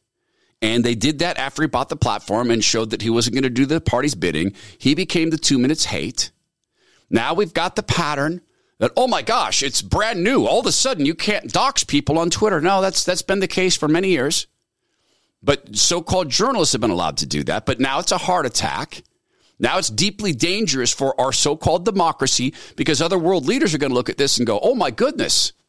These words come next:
you can do that? The United States can do that?" As if other world leaders are looking at the United States and still thinking that we are, in fact, the shining city on the hill.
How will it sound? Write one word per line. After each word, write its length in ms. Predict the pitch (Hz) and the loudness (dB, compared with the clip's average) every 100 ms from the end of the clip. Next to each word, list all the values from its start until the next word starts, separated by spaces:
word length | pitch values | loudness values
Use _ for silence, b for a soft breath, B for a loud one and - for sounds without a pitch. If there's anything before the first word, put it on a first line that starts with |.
| - | -2
you 160 | 254 | 0
can 120 | - | 2
do 160 | 180 185 | 0 0
that? 240 | 269 320 - | 0 -2 0
The 60 | |
United 300 | 135 151 214 | 0 0 -2
States 360 | 190 - 196 - | -2 -2 -2 -2
can 160 | 143 117 | -2 -2
do 160 | 156 | -2
that?" 360 | 269 285 302 - _ _ _ _ _ _ | -2 -2 -4 -6 _ _ _ _ _ _
As 220 | 151 135 | 0 0
if 220 | 160 165 - | 0 -4 -2
other 200 | 175 196 | 0 0
world 260 | 156 175 131 | 2 2 2
leaders 340 | 135 120 104 - | 2 2 0 0
are 220 | 107 98 | 0 0
looking 260 | 113 135 131 | -2 -2 -2
at 100 | 117 | 0
the 60 | |
United 280 | 117 104 98 | 0 0 0
States 360 | - 95 82 - | 0 -2 -2 -4
and 100 | 107 | -2
still 300 | - - 151 | 0 0 0
thinking 560 | 131 139 127 101 76 73 B B B | 0 0 0 0 -4 -6 B B B
that 260 | - 120 123 | -2 0 2
we 200 | 127 120 | 0 2
are, 240 | 117 117 | 0 0
in 160 | 107 104 | -2 -4
fact, 340 | - 110 - | -4 -4 -2
the 80 | 104 | -2
shining 400 | - 117 104 90 | -2 -2 -2 0
city 300 | - 98 82 | 0 0 -2
on 80 | 69 | -4
the 80 | |
hill. 200 | 60 - | -4 -8